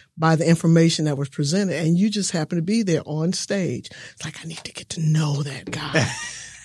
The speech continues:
Speaker 1: I need to get to know him. And we have a mutual friend in common, Michael.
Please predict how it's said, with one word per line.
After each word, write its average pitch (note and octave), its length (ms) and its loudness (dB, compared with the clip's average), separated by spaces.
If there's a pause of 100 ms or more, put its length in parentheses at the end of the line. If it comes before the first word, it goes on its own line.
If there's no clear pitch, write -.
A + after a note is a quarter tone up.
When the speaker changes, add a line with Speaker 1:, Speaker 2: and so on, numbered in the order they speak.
(120)
Speaker 1:
I G3+ 120 6
need F3+ 240 10
to F3 80 6
get E3+ 160 6
to E3+ 120 2
know F#3+ 240 8
him. E3 220 6 (240)
And G3+ 140 10
we C4 100 8
have A3 160 6
a G3 60 8
mutual G3 340 8
friend E3+ 300 2
in G#3 100 2
common, A#3 560 0
Michael. D#3 460 -2